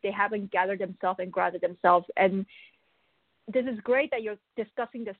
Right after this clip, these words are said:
topic right now, because spirituality and sexuality is highly tied together. You can use sexual energy to advance in your spirituality.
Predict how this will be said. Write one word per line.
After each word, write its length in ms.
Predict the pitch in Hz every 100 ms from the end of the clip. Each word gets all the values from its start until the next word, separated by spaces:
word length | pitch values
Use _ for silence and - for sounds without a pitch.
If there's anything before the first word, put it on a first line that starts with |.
| -
topic 360 | 185 - 208 208
right 160 | 185
now, 240 | 170 175 220
because 380 | 214 - 196 190 - _ - - - -
spirituality 760 | - 330 320 285 214 240 240 208
and 120 | 208
sexuality 580 | 240 226 233 208 196 -
is 80 | - -
highly 300 | 220 202 196
tied 220 | - 185 -
together. 500 | 185 160 165 185 - _ _ _ _ _ _ _ _ _ _ _
You 100 | 233
can 240 | 233 233
use 140 | 262 269
sexual 280 | 277 269 277 214
energy 420 | 220 202 202 202
to 140 | 214 202
advance 360 | 190 190 208 196
in 120 | 196
your 100 | 185
spirituality. 800 | - 180 175 175 175 175 -